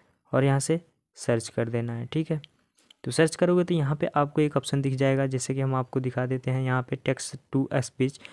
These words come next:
इस पर आपको क्लिक करके रखना है। क्लिक करके रखने के बाद गाइस, यहाँ पे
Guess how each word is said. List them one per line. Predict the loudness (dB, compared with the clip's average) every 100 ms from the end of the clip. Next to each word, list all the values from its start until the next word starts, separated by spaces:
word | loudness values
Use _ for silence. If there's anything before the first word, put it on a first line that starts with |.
| -20 -12 -6
इस | 0
पर | 4
आपको | 4 4 -2
क्लिक | 2 0 0
करके | -2 0 0
रखना | 0 0 -2
है। | -4 -10 _ -2
क्लिक | 0 2
करके | 2 4
रखने | 2 2 2
के |
बाद | 2 4
गाइस, | 2 2 2
यहाँ | 2
पे | 0